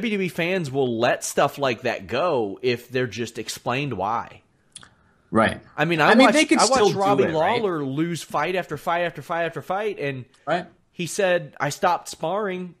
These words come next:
Speaker 1: I got smarter, and he became world champion." Jinder Mahal very clearly got in great shape.
Speaker 2: Oh, yeah, he did. No question
Speaker 1: So
Speaker 2: about
Speaker 1: that,
Speaker 2: it.
Speaker 1: that could change a career. That could change a career.
Speaker 2: Yeah.
Speaker 1: And
Speaker 2: Yeah.
Speaker 1: it, all it takes is Shane McMahon saying,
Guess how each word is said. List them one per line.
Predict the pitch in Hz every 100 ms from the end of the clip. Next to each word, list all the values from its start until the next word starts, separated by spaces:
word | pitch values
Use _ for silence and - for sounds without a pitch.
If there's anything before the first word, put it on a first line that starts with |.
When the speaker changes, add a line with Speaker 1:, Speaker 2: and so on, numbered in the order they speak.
| 127
Speaker 1:
I | 135
got | 147 -
smarter, | - 170 180 185 165 160 _ _ _ _ -
and | 135 135 139 139 131 -
he | 135
became | 131 143 143
world | 147 147
champion." | 175 190 208 104 - _
Jinder | - 202 226
Mahal | 147 135 226 196
very | 110 160 220 165
clearly | - 160 277 180
got | 147 143
in | 151
great | 131 135 165
shape. | - 214 233 - - _ _ _ - -
Speaker 2:
Oh, | 277 269
yeah, | 269 170
he | 170
did. | 180 226 117
No | 139
question | - 143 -
Speaker 1:
So | 226
Speaker 2:
about | 226
Speaker 1:
that, | 214
Speaker 2:
it. | 180
Speaker 1:
that | 208
could | 277 165
change | - 160
a | 151
career. | - 180 220 277 107 101
That | 185 202
could | 233
change | 214 175
a |
career. | 143 147 269
Speaker 2:
Yeah. | 320 262 131
Speaker 1:
And | 160 147 139 127
Speaker 2:
Yeah. | - 233 _ _ _ - - - _ _ -
Speaker 1:
it, | 233 220 -
all | 202 254 262
it | -
takes | 240 247 233
is | 180
Shane | - 208 208
McMahon | 160 170 233 233
saying, | 190 170 156